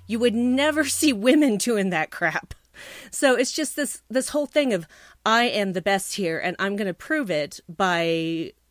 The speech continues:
wrecking you guys in front of everyone else."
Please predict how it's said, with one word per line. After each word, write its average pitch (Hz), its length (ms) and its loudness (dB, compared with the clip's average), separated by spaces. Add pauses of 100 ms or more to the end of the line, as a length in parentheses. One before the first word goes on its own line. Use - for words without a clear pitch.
(260)
wrecking 208 400 -2
you 170 180 -4
guys 156 340 -4
in 170 100 -8
front 185 160 -6
of 170 80 -8
everyone 175 400 -6
else." 160 380 -8